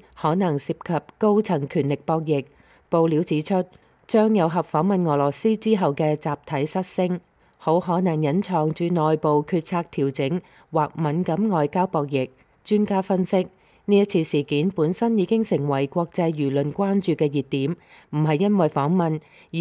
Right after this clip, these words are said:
係因為訪問之後嘅異常沉默。目前所有公開信息針對兩點，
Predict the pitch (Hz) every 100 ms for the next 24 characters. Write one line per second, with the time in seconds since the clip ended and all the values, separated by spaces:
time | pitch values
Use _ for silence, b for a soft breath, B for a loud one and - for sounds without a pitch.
0 | 175 185 214 247 233 151 147 139 151 180
1 | 160 190 190 147 151 156 147 147 - 135
2 | 135 151 135 139 135 - b b b b
3 | b - 156 - 143 147 143 180 196 180
4 | 226 226 220 214 208 175 175 214 214 -
5 | 247 240 196 175 156 135 165 139 165